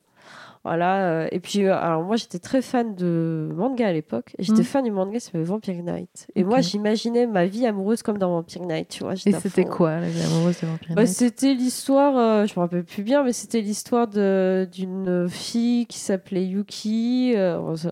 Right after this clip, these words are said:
Speaker 1: <gasps> ça fait bizarre de raconter ça, punaise. <laughs> Mais, euh, qui, voilà, était, euh, amoureuse d'un gars qui était, euh,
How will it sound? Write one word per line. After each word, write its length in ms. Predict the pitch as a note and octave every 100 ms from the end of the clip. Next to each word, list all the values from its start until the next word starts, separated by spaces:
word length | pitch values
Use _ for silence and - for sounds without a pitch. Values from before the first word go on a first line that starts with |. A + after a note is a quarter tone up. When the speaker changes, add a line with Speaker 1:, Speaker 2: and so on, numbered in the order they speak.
| -
Speaker 1:
<gasps> 200 | A3+ G#3+
ça 80 | -
fait 140 | -
bizarre 300 | D#3+ E3+ G3+
de 40 | G#3
raconter 360 | D3+ E3 E3 G#3
ça, 220 | - C4
punaise. 340 | A3 G#3+ C4
<laughs> 1160 | C4 D#4 D#4+ F#4 F4 D#4+ - C#4+ - - C4+ -
Mais, 300 | G#3+ A3+ A#3+
euh, 1080 | A3 G#3 G3+ G3 G3 F#3 F#3 F3+ E3+ E3+ E3+ -
qui, 120 | A3+
voilà, 240 | A3 C#4+
était, 220 | A#3+ A3+ G3
euh, 380 | F#3 F3 E3 D#3+
amoureuse 380 | G3+ G#3+ A3+ G3+
d'un 140 | F#3
gars 200 | F#3 G#3
qui 120 | -
était, 340 | G3+ - F#3 F3+
euh, 140 | D3+